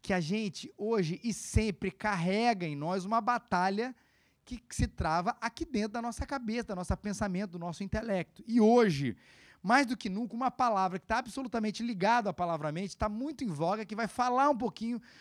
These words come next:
sobre essa mente, que é a palavra narrativa. A palavra não é nova, sem dúvida nenhuma, mas mu-, ela tem sido dita e repetida várias e várias vezes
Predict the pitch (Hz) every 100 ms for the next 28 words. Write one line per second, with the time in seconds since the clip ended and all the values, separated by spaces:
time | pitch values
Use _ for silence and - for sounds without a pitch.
0 | - - 233 226 240 - 254 233 254 247
1 | - - - _ _ _ _ _ _ _
2 | _ - 175 185 190 185 180 190 214 208
3 | 196 - 190 147 104 92 - _ _ _
4 | _ - - 208 233 233 220 196 143 113
5 | 95 87 _ _ _ _ _ - 151 135
6 | 214 208 185 165 127 107 - _ _ _
7 | _ 147 180 170 170 202 247 330 - 202
8 | 208 214 - 196 - 190 185 151 160 240
9 | 202 - 160 147 190 - 214 156 - 220
10 | 208 156 147 214 247 254 233 180 185 147
11 | 180 208 226 208 147 120 135 143 151 170